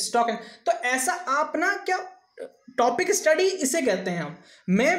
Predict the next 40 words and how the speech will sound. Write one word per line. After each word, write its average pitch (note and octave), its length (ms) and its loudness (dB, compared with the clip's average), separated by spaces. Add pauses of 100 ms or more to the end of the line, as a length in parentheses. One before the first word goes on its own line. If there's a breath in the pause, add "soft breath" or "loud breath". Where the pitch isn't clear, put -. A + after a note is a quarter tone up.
basically C#4 500 0
जो C#4 120 2
मेरा, B3+ 300 4
मैंने A3 300 0
जो D#4+ 100 0
चैनल A#3+ 280 2
बनाया F3+ 340 0
है G#3+ 120 0
वो C4+ 140 -2 (140)
बेस्ड A#3+ 360 4
है D4 140 -2
टॉपिक A3 360 2
स्टडी E3+ 320 -2
पे। F3 120 -4
मैं B3 220 0
टॉपिक B3+ 320 0
स्टडीज B3+ 440 0
पे B3+ 60 0
काम F#3+ 280 0
करता D#3 260 -2
हूँ - 300 -12
अधिकतर, F#3+ 540 0 (420 soft breath)
मैं B3 260 0
कवर G#3 300 4
करता C4 300 2
हूँ, C4 440 0
जैसे F#3 200 0
मैं B3 120 0
इकोनॉमिक्स A3 640 -2 (140)
का B3+ 100 0
ट्वेल्थ A#3 400 2
पूरा B3+ 320 0
कवर A3 240 2
करता E3 280 -2
हूँ, E3 140 -2
बीकॉम G#3+ 360 0
का A3+ 100 2
कवर F#3+ 260 2
करता D#3+ 280 -4
हूँ, D3+ 140 -16